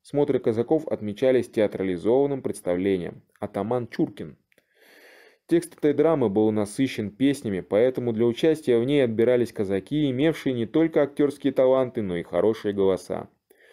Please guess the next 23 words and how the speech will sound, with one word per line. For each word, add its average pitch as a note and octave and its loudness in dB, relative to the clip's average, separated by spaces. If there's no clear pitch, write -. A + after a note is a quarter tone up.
По G#2+ -4
ходу D3 2
драмы C3 2
в A2 -2
атамана A#2 0
Чуркина C3 0
стреляли B2 2
из A2+ -2
пистолета A2 0
офицер. G#2+ -2
Убитого A2 2
атамана A2+ 0
подхватывали G#2+ 0
джигитовавшие, G#2 -2
джиги-, A#2 -2
джигитовавшие A2+ 0
по A2+ -2
площади A#2 -2
казаки A2+ -2
и G#2+ -6
увозили C3 2
на A2+ -2
конях. F#2 -6